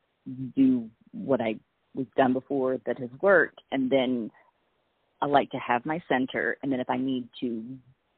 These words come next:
adjust, I know where to adjust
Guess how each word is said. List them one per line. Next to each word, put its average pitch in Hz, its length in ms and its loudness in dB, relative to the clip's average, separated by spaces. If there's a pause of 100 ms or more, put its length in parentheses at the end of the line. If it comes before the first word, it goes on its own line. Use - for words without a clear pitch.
(540)
adjust, 131 460 4 (1600)
I 165 60 4
know 160 180 4
where 131 160 0
to 120 120 -4
adjust 113 280 -6